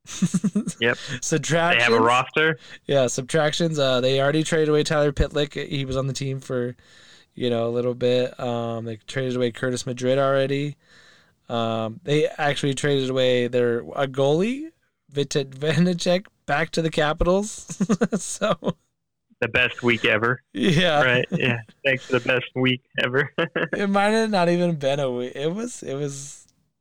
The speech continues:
Speaker 1: yeah, well, it was, yeah, it was, it was, no, it was a couple days because they signed Grubauer and then just sent him back to Washington.
Speaker 2: You're like, that one had to be pre-planned,
Speaker 1: He
Speaker 2: you
Speaker 1: probably
Speaker 2: know?
Speaker 1: didn't even get, like, a, a Seattle cup of coffee. You know, he's looking forward to that, like,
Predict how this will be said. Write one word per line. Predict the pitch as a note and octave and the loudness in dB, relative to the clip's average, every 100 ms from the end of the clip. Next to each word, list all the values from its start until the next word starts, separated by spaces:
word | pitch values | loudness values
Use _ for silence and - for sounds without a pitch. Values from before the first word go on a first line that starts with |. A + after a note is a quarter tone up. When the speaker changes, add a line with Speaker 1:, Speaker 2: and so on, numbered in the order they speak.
| _ | _
Speaker 1:
yeah, | E3 D#3 | 0 2
well, | D3+ D#3+ | 4 4
it | D#3 | 2
was, | D3 D3+ | -2 0
yeah, | F#3 F#3+ | 0 0
it | C3+ | -4
was, | C#3 G#3 G3 - | -4 -4 -4 -8
it | - | -6
was, | G#3 | -2
no, | B3+ D#4 | 0 0
it | |
was | E4 | -4
a | - | -4
couple | B3+ E3 | -4 0
days | E3 A3+ D#3 | 0 0 -2
because | C3+ C#3+ | -2 0
they | C#3 | 0
signed | B2+ E3 D#3 E3 E3+ C#3+ | 0 0 2 2 2 2
Grubauer | D#3+ F#3 C3 B2 B2 D#3 - _ _ _ _ _ _ _ | 2 2 2 4 2 0 -4 _ _ _ _ _ _ _
and | D3+ | 0
then | D#3 D#3+ | 2 4
just | E3 - | 2 2
sent | D3+ D3 | 2 2
him | D3+ | 4
back | D3+ D3+ D3+ | 4 2 0
to | C#3+ C3+ D#3+ - - | 0 0 -6 -12 -2
Washington. | C3+ D3 C3+ B2 A#2 A#2 B2 _ _ _ _ _ _ _ _ _ _ _ _ _ _ | 0 0 -4 -8 -10 -12 -16 _ _ _ _ _ _ _ _ _ _ _ _ _ _
Speaker 2:
You're | - G#2 | -8 -6
like, | G2+ | -2
that | A2+ G#2+ | 0 2
one | G#2 G2 G2 - _ G#2+ G#2+ | 0 -2 -6 -20 _ -16 -6
had | G2+ | -4
to | G2+ | -4
be | G2+ | -6
pre-planned, | - G#2+ - F#3 F#3 A2 | -4 -4 -4 -8 -6 -2
Speaker 1:
He | E3 | -2
Speaker 2:
you | F#3 | 0
Speaker 1:
probably | G#3 G#3+ | 0 2
Speaker 2:
know? | |
Speaker 1:
didn't | G#3 | 2
even | G3+ F3+ | 2 2
get, | F3+ | 2
like, | F3 E3 | 2 2
a, | D#3 C#3+ - | 2 0 -2
a | C3 | -6
Seattle | - D3+ C#3+ C#3 C#3+ C#3+ _ | -4 0 0 2 0 -2 _
cup | - D3 | -4 -4
of | B2+ | -4
coffee. | - C3+ C#3+ A#2+ | -2 -2 -2 -6
You | G#2 A2 | -8 -6
know, | A2+ | -4
he's | A#2+ | -2
looking | C#3+ C#3+ C#3 B2+ | -2 -2 -4 -4
forward | C3+ C3 C3+ | 0 0 0
to | |
that, | C3 A#2+ | -2 0
like, | A#2 | -2